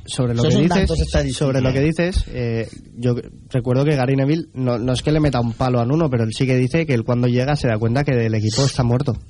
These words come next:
Speaker 1: O sea, eh, al final, el físico de los futbolistas es el que es. Yo, eh, creo que los jugadores sí que tienen ganas de correr, pero los jugadores tienen una, un miedo en el cuerpo. Y Javi Fuego ya lo dijo,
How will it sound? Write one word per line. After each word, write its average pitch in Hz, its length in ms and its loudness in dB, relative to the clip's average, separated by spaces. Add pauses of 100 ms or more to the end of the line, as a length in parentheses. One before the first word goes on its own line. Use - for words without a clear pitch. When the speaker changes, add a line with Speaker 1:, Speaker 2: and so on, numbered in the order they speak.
(120)
Speaker 1:
O - 20 -20
sea, - 180 -10 (220)
eh, 110 300 -2 (260)
al 117 140 0
final, 123 400 0 (420)
el 127 140 0
físico 127 280 0
de 156 80 2
los 147 140 0
futbolistas 135 520 0
es 147 60 4
el 151 160 2
que 120 220 2
es. - 160 -4 (320)
Yo, 156 440 0 (340)
eh, 113 480 0
creo 156 200 2
que 156 200 0
los 131 200 0
jugadores 156 580 -2 (100)
sí - 240 -2
que 139 100 2
tienen 131 240 0
ganas 135 240 2
de 123 140 -2
correr, 110 380 0 (800)
pero 117 220 2
los 113 180 0
jugadores 127 520 0 (220)
tienen 143 400 2
una, 143 320 2
un 151 260 4
miedo 135 300 2
en 123 80 2
el 120 120 2
cuerpo. 113 380 0
Y 127 80 2
Javi 151 240 2
Fuego 165 260 0
ya 160 140 2
lo 151 80 2
dijo, 151 360 2